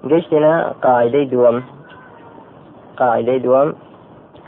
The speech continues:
مبنى الشريعة على جلب المصالح ودرء المفاسد.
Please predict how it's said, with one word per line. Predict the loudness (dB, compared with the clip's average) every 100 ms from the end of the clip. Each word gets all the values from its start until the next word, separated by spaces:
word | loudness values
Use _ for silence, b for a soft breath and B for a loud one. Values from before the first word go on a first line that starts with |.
| -20 -20 -18 -2
مبنى | 2 2 2
الشريعة | 0 0 0 0 -2 -2
على | -2 0 0 0 2
جلب | 2 2 2
المصالح | 0 0 -2 -2 2 2 2 0 -4 -6 -6 -8
ودرء | -2 0 2 0 0 -4
المفاسد. | -4 -2 -2 -2 -4 -4 -8 -8 -8